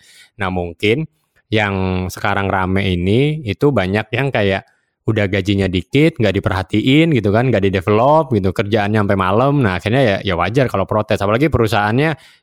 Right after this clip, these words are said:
eh, beritanya di mana-mana gitu ya, eh, apa, eh, ininya mereka valuasinya naik gitu kan, bos-bosnya kaya. Nah itu kan jadi akhirnya lebih bikin sebel lagi ya.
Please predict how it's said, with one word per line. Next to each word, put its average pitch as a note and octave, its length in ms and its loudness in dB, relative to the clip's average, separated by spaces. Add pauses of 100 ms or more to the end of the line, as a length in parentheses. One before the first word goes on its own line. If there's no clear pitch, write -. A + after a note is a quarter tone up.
eh, G#2+ 560 4
beritanya A2+ 560 0
di B2 80 2
mana-mana A2+ 640 2
gitu G#2 160 2
ya, B2 240 2
eh, G#2 640 2
apa, C#3 220 0 (260)
eh, G#2 340 2 (460)
ininya A2+ 320 2
mereka B2+ 400 0
valuasinya A#2 480 0
naik C3+ 560 0
gitu G#2+ 160 -2
kan, A#2+ 160 0
bos-bosnya A#2+ 560 -2
kaya. C3+ 480 2
Nah G2 240 -2
itu - 80 -6
kan D3+ 160 -2
jadi A#2+ 240 2
akhirnya D3+ 240 2
lebih A2 240 0
bikin A2+ 480 0
sebel A#2 240 0
lagi C3+ 320 2
ya. F2 80 -6